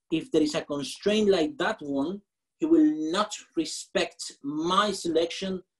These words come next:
but he will respect the constraint selection. So even if I've selected two four zero, he says, "Okay, I like you set two four zero,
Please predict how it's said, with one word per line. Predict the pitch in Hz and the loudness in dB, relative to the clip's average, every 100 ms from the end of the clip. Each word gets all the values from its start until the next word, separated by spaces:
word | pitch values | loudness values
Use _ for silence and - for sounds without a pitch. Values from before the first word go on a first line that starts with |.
| _ | _
but | 143 139 | -10 -2
he | 165 | 0
will | 151 156 | 2 0
respect | 139 131 - - 165 - - - _ _ _ - | -2 -4 -6 -6 -6 -6 -12 -14 _ _ _ -16
the | 131 156 165 160 _ _ - | -6 0 0 -2 _ _ -4
constraint | 180 180 - - - 156 151 | 0 0 -2 -10 -4 -2 -2
selection. | - 147 139 - 101 - | 0 0 0 -2 -10 -10
So | - 131 | -6 -2
even | 175 180 | -2 0
if | 175 | -2
I've | 160 160 | -2 -4
selected | - 151 170 - 170 _ _ | -2 -2 0 0 -2 _ _
two | 196 180 | 2 4
four | 175 | 4
zero, | 170 175 196 202 - _ _ - | 6 8 6 0 -12 _ _ -4
he | 170 | -4
says, | - 131 - | -2 -4 -2
"Okay, | 175 190 151 107 - | -4 -2 -4 -4 -6
I | 127 | -6
like | 139 180 190 - | -4 -4 -8 -8
you | 175 | -8
set | - 160 - - | -4 -6 -6 0
two | 165 | 0
four | 160 147 | 0 -2
zero, | 135 120 | 0 0